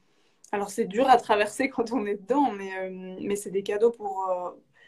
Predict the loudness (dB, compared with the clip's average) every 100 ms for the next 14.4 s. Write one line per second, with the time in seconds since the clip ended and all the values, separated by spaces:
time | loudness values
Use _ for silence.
0 | _ _ -2 -2 -2 4 8 8 6 2
1 | 2 2 2 4 6 4 4 6 6 4
2 | -2 -2 -4 -4 -8 -8 -8 -4 -2 0
3 | 0 -2 -6 -8 -6 -2 2 4 2 0
4 | 0 0 0 -6 0 6 6 6 2 0
5 | _ -2 2 4 4 4 2 2 -6 -8
6 | -8 -6 -6 -4 -4 2 2 2 0 0
7 | -4 -6 -8 -6 0 4 6 6 4 0
8 | -10 -12 -14 _ -20 _ _ -4 -4 -4
9 | -4 -4 -2 -2 0 -2 2 6 6 4
10 | -4 -4 -2 -2 2 2 2 -2 -6 -6
11 | -6 -8 _ -8 -6 -6 -8 -8 -4 2
12 | 4 4 4 -2 -4 -12 -12 -10 -6 -4
13 | -4 -2 -2 -2 -10 0 4 6 6 4
14 | 2 -6 -18 -20